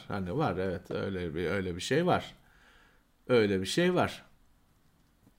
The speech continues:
Ya Murat, şeyde, şimdi biz tabii böyle internet işi bilmem ne yapıyoruz. Yok evden çalışıyorsun, ofisten çalışıyorsun falan. Dijital scamlerle muhatapsın hep.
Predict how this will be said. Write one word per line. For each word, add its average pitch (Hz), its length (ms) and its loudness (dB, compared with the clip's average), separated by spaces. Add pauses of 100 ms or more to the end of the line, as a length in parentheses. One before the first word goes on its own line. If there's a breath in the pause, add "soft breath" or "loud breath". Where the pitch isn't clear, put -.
(1400)
Ya 131 200 8
Murat, 156 360 4 (140)
şeyde, 143 640 6 (880)
şimdi 160 360 4
biz 190 220 4
tabii 180 260 6
böyle 175 240 6
internet 165 460 2
işi 151 240 2
bilmem 160 380 0
ne 185 60 4
yapıyoruz. 127 460 2
Yok 147 160 2
evden 147 380 4
çalışıyorsun, 110 520 0
ofisten 131 420 -2
çalışıyorsun 107 580 -2
falan. 185 340 0 (1400 soft breath)
Dijital 226 600 10 (1080)
scamlerle 147 1000 6
muhatapsın 110 720 2
hep. 87 120 0